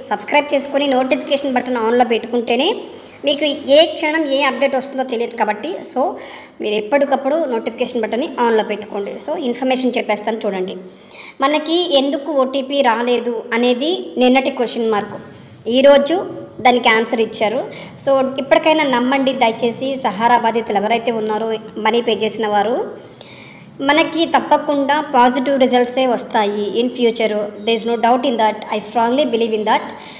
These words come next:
But time taken process అయితే ఉంది. So, స-, కాస్త ఓర్పుగా ఉండండి, సహనంగా ఉండండి అంతే. So, నెక్స్ట్ వచ్చేసి మనకి ఇక్కడ, ఆ, మీకు నిన్న వచ్చేసి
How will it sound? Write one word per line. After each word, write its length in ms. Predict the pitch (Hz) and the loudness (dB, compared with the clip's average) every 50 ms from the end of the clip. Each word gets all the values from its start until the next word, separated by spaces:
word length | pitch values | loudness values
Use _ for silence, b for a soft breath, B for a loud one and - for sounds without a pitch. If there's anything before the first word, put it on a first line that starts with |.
| B B B | B B B
But 100 | - 277 | 2 2
time 460 | 269 - - - 262 262 269 294 330 320 330 | 2 2 -2 2 4 4 4 4 2 2 2
taken 220 | 277 285 - 285 269 247 254 | 2 0 0 -4 -2 -2 -2
process 280 | 233 226 - 262 254 - | -2 -2 -2 -4 -4 -2
అయితే 200 | 247 226 247 262 | -2 -2 -2 -4
ఉంది. 360 | 240 208 208 226 233 214 208 | -4 -4 -4 -6 -4 -4 -6
So, 540 | 202 - - - - - - 254 294 330 320 - - - - - - - - - - - - - - - - - - - - | -6 -8 -12 -16 -12 -8 -4 -2 0 0 -2 -4 -8 -16 -18 -20 -20 -20 -20 -20 -20 -20 -20 -20 -20 -20 -20 -20 -20 -20 -18
స-, 260 | - - 220 - - - | -14 -12 -12 -8 -4 -2
కాస్త 280 | 233 254 254 254 285 277 - - - - 240 | -2 0 0 -2 -6 -6 -8 -10 -6 -2 0
ఓర్పుగా 380 | 247 254 254 254 254 247 269 | 0 0 0 0 0 2 2
ఉండండి, 380 | 254 233 226 214 214 214 220 240 | 2 2 0 -4 -4 -4 -6 -4
సహనంగా 500 | 240 233 208 196 226 233 233 233 233 233 | -4 -4 -4 -4 -4 -4 -4 -4 -2 -2
ఉండండి 340 | 220 214 202 202 202 196 196 - 220 | -2 -4 -4 -6 -6 -6 -8 -8 -6
అంతే. 260 | 220 220 214 226 214 - - B B B B B B B B B B B - | -6 -6 -6 -6 -8 -8 -12 B B B B B B B B B B B -4
So, 120 | 285 302 | -2 0
నెక్స్ట్ 320 | 277 285 285 285 - - | 0 -2 -2 -2 -2 -2
వచ్చేసి 340 | 349 320 - 330 311 - 330 | -2 0 0 -2 -2 -2 -2
మనకి 340 | 302 285 277 285 254 277 294 | -2 -2 -2 -4 -4 -6 -6
ఇక్కడ, 540 | 311 294 262 - 269 262 247 254 311 381 427 - B B B B B B B B B - - - - | -6 -6 -4 -2 -2 0 0 0 -2 -4 -6 -8 B B B B B B B B B -20 -20 -12 -10
ఆ, 360 | 240 240 226 226 220 226 226 - - - 262 | -8 -6 -4 -4 -6 -6 -8 -10 -14 -10 -6
మీకు 480 | 269 285 302 294 294 294 294 285 285 285 285 | -4 -4 -4 -4 -2 0 2 2 2 2 0
నిన్న 260 | 262 277 285 294 302 | 0 0 2 2 0
వచ్చేసి 600 | 302 302 302 302 349 330 - 349 359 403 440 - | 0 0 0 0 0 0 0 0 0 0 0 -2